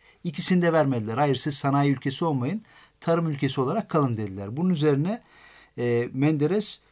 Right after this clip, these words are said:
yani içerideki demokrasinin bir talepleri de var. İnsanlar daha iyi yaşamak istiyorlar. Bunun yolu da sanayi üretimi. Bu sefer,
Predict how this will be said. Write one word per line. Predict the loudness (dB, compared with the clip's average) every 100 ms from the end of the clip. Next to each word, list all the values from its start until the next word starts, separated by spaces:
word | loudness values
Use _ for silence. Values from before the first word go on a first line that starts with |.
| _ -8
yani | -6
içerideki | -4 -2 0 0 -2 -2 -4
demokrasinin | 0 0 0 0 0 -2 -2 -4
bir | -4
talepleri | -2 -2 2 0 2
de | 0
var. | -2
İnsanlar | -4 -2 0 2 0
daha | 0 0
iyi | 2 2
yaşamak | 0 -2 -4
istiyorlar. | -4 -6 -6
Bunun | -4 -4
yolu | -2 -2
da | -2
sanayi | -2 0 0 0
üretimi. | -2 -6 -10 -12 -16 -20 -20 _
Bu | 0
sefer, | 2 2 -2